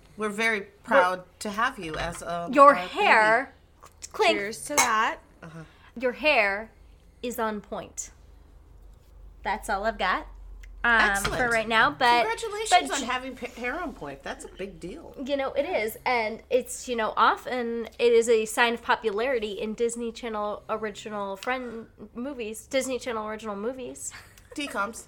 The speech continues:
Speaker 2: Decoms, other,
Speaker 1: Decoms.
Speaker 2: otherwise known as decoms. Um, but yeah, so let's talk, let's do a quick synopsis, and then let's talk about some points, and then let's rename this movie,
Speaker 1: Okay.
Speaker 2: shall we? You wanna do the rundown?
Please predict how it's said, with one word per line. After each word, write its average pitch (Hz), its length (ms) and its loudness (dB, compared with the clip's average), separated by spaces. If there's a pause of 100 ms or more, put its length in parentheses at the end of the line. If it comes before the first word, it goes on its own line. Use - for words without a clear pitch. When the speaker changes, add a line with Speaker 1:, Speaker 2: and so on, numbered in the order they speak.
Speaker 2:
Decoms, 277 560 0 (120)
other, 240 220 -4
Speaker 1:
Decoms. - 80 -10
Speaker 2:
otherwise 262 340 2
known 262 100 0
as 262 100 -2
decoms. 269 480 -8 (100)
Um, 226 420 0 (760)
but 311 100 2
yeah, 554 260 0
so 320 640 2 (320)
let's 571 260 -2
talk, 349 340 8
let's 339 200 2
do 427 160 4
a 262 120 -6 (560)
quick 330 160 -2
synopsis, 311 640 4
and 240 160 0
then 233 220 0
let's 254 260 -2
talk 262 240 6
about - 220 0
some 202 120 -6
points, - 680 -4 (140)
and 226 480 2
then 233 840 0 (360)
let's 254 220 0
rename 277 400 -4
this 285 160 -6
movie, 277 320 -6 (120)
Speaker 1:
Okay. 262 120 -8
Speaker 2:
shall 233 280 8
we? 339 80 2
You - 920 -4
wanna 508 220 8
do 480 180 8
the 453 120 2
rundown? 440 300 0